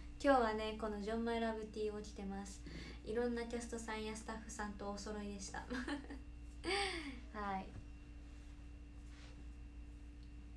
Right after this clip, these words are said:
そう、何気に二人ユニットです。そうなんですよ。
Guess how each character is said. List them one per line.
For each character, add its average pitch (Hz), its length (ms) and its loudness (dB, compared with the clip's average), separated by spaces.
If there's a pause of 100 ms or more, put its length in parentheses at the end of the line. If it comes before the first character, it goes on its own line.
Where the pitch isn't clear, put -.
(580)
そ 277 200 4
う、 - 20 8
何 233 240 6
気 302 140 2
に 311 100 0
二 294 200 0
人 294 180 0
ユ 294 80 2
ニ 226 120 4
ッ 220 40 -4
ト - 80 -2
で - 100 -4
す。 - 240 -6
そ - 180 -8
う 190 40 -2
な 190 60 -2
ん 185 300 -4
で - 120 -8
す - 160 -8
よ。 - 80 -8